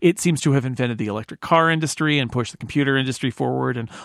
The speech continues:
all of these things that give nasa fuel that it doesn't otherwise have when it's just being appropriated by,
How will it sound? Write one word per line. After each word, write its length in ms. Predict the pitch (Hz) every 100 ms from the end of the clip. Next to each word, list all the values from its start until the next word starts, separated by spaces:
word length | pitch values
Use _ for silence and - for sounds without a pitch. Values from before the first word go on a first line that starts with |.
| -
all 180 | 156 156
of 80 | 139
these 240 | 135 117
things 340 | - 151 135
that 120 | 120 123
give 160 | 131
nasa 440 | 120 127 127 123 117
fuel 520 | - 156 151 135 120
that 180 | 127 123
it 120 | 123
doesn't 240 | 135 147
otherwise 400 | 139 127 120 120
have 340 | - 127 123 120 - - -
when 240 | - 131 127
it's 160 | 123
just 400 | 127 143 131 -
being 280 | - 127 113
appropriated 580 | 117 - 170 123 117 110
by, 320 | 123 120 120